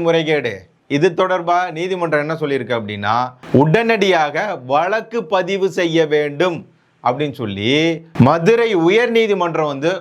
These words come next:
உத்தரவு போட்டிருக்காங்க. மேலும் சிறப்பு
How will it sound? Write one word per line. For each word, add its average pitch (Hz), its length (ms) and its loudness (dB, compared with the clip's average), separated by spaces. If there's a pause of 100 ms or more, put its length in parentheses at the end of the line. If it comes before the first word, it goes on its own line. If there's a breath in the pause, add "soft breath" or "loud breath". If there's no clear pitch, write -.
(400)
உத்தரவு 220 440 0
போட்டிருக்காங்க. 113 500 -6 (420)
மேலும் 208 480 2 (400 loud breath)
சிறப்பு 202 500 4